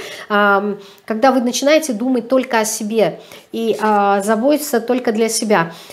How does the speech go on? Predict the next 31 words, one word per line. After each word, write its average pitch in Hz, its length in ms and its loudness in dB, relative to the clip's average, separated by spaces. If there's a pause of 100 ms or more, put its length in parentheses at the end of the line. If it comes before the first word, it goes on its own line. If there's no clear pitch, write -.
(120)
Но 247 440 0 (120)
<clears throat> 226 420 -6 (1800)
это 254 260 2
помогает 262 960 2
вам, 330 500 0
а, 233 380 -2
именно, 269 420 -2
знаете, 262 480 -4
в, 208 240 -10 (480)
в 208 100 -8
ценности 277 480 2
себя. 226 360 2 (280)
Э, 233 140 2
это, 254 540 0 (600)
а, 247 140 -2
как 262 220 2
бы 269 60 4
так 269 180 2
сказать, 240 580 0 (460)
произошли 277 420 2
у 302 60 4
вас 277 260 4
вот 277 100 -6
эти 285 180 0
вот 269 180 0
перемены, 277 640 0 (400)
и 226 80 0
вам 285 160 6
сейчас 277 440 0
надо 262 220 2
как, 262 360 -4